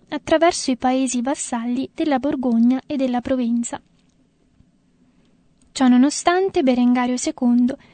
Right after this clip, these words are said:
per rifarsi dell'umiliazione subita, riprese a governare da sovrano indipendente, approfittando delle difficoltà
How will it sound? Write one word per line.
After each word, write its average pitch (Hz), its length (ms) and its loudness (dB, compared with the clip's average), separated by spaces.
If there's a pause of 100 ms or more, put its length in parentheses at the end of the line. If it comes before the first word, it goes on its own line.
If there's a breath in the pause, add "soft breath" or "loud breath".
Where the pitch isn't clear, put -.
(160 soft breath)
per 349 140 0
rifarsi 269 560 0
dell'umiliazione 247 840 2
subita, 302 500 0 (340 soft breath)
riprese 269 500 4
a 262 80 2
governare 277 640 2
da 233 100 -2
sovrano 254 400 -2
indipendente, 254 840 2 (340 soft breath)
approfittando 262 840 0
delle 247 240 -2
difficoltà 269 720 -4